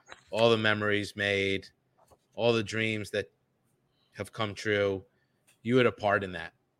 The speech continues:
and you had a pretty big part in that. And I, I think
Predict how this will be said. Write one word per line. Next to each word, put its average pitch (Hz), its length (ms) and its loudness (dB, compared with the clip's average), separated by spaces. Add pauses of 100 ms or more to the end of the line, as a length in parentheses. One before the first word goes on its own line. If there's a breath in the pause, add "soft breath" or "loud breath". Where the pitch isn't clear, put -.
(140)
and 92 100 -18
you 101 60 -6
had 98 100 -2
a 95 40 -2
pretty 104 280 -6
big 92 260 -8
part 87 240 -4
in 85 120 -12
that. 80 240 -8 (160)
And 90 600 -6 (680)
I, 98 280 -14
I 92 40 -6
think 98 300 -12